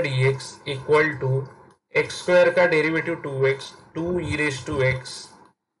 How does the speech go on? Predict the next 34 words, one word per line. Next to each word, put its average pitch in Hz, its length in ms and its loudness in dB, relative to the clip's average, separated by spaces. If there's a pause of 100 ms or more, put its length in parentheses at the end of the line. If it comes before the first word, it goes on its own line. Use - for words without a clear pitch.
(160)
and 147 220 0
two 170 140 -2 (100)
का 180 100 6
derivative 160 520 2
zero। 127 340 -4 (600)
अब 165 200 0 (140)
slope 175 420 4
of 180 240 0
tangent 156 440 2
में 185 140 2
बदलने 160 440 2
के 165 160 0
लिए 156 320 -2
इस - 200 -12
dy 143 200 -6
by 156 420 4
dx 135 440 -4
में 131 240 0 (600)
आप 226 240 4
ये 170 100 0 (140)
point 151 360 2
डाल 135 260 4
दो 131 120 0 (640)
at 151 320 0
zero 147 340 0
comma 160 320 4 (120)
four, 127 160 -2 (380)
मतलब 143 340 0 (100)
x - 260 -12
की 185 120 -4
जगह 170 280 2
पे 180 160 0
ज़ीरो 147 280 2
डालो, 131 280 4